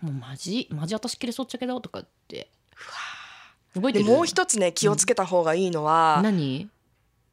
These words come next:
Speaker 2: あのー、トイ-、そのトイレによっては、
Speaker 1: うん。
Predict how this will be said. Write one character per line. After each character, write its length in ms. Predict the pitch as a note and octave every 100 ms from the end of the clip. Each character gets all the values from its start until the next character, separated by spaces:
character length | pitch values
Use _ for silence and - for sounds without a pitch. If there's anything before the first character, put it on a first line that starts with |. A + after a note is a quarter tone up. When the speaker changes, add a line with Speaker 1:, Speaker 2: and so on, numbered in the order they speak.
| _
Speaker 2:
あ 140 | F#3
の 1160 | F3 E3+ E3 D#3+ D#3+ D#3 D#3 D#3 D3+ D3+ D3+ - _ _ _ _ _ _ _ _ _
ー、 40 | -
ト 160 | D4+
イ-、 80 | F#4 -
そ 160 | -
の 140 | C#4+ F4
ト 220 | - F#4+
イ 80 | G#4
レ 120 | A#3+
に 120 | E3+
よ 120 | D#3+
っ 40 | D#3+
て 200 | - F#3+
は、 380 | D#3 D#3 D3
Speaker 1:
う 40 |
ん。 80 | D#3